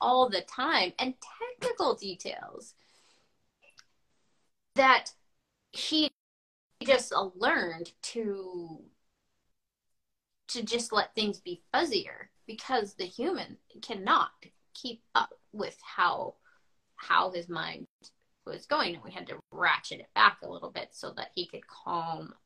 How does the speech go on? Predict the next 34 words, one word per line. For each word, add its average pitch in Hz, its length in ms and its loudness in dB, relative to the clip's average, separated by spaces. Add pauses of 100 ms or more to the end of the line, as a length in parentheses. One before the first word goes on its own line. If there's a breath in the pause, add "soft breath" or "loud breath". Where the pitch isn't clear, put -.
(120)
down 151 500 -2
so - 120 -12
that - 160 -6
we 175 120 -8
could 156 240 -14
be 160 160 -14
together, - 720 -4 (680)
you 147 180 -10
know. 90 140 -14
But, - 100 -18 (460)
but, - 180 -14
you 175 80 -8
know, 160 160 -6
I've, - 260 -4 (320)
I've - 200 -10
struggled 151 480 -6
with - 280 -12 (2250)
just 202 220 -4
like, 175 220 -2
"Dude, 208 160 0
I'm 180 160 2
sorry. 180 420 6 (600)
I 180 60 -2
can't 196 300 0
control 196 360 0
my 175 180 2
body 170 400 4
to 180 100 -6
the 160 120 -12
degree 170 320 -4
that 160 180 -12
you 170 100 -8
can 156 340 -12 (180)
feel 160 340 -2